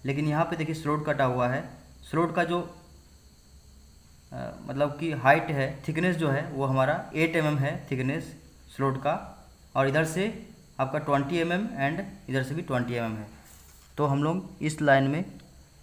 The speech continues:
लेफ्ट साइड से ट्वेंटी एम एम, ट्वेंटी एम एम पॉइंट लेंगे and राइट साइड से ट्वेंटी एम एम पॉइंट लेंगे। इसका बीच में हमारा बच जाएगा ट्वेंटी एम एम,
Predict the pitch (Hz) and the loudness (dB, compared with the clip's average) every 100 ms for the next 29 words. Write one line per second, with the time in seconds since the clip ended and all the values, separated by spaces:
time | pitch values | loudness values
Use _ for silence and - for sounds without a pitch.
0 | - - - - - - - - - - | -20 -20 -20 -20 -20 -20 -20 -20 -20 -20
1 | - - - - 135 156 170 - 165 160 | -20 -20 -20 -8 2 2 4 6 4 4
2 | 170 160 151 165 170 170 190 208 - - | 2 4 4 4 4 4 2 0 -6 -18
3 | - - - - - - - - - - | -20 -20 -20 -20 -20 -20 -20 -20 -20 -20
4 | - - - - - 156 151 156 170 170 | -20 -20 -20 -20 0 6 6 6 4 2
5 | 160 160 160 165 165 202 - - - - | 4 4 4 2 2 -2 -6 -16 -20 -20
6 | - - - - - - - - 147 143 | -20 -20 -20 -20 -20 -20 -6 2 4 10
7 | 147 160 160 147 151 165 139 131 135 131 | 8 8 6 4 2 2 2 2 2 2
8 | 127 120 113 110 110 113 113 - - - | 2 0 -2 -4 -6 -8 -12 -18 -20 -20
9 | - - - - - - - - - - | -20 -20 -20 -20 -20 -20 -20 -20 -20 -20
10 | - - 131 170 160 170 185 185 180 165 | -16 -10 0 2 2 2 4 4 6 4
11 | 160 165 165 175 151 143 143 165 160 175 | 4 4 4 4 4 4 2 2 2 0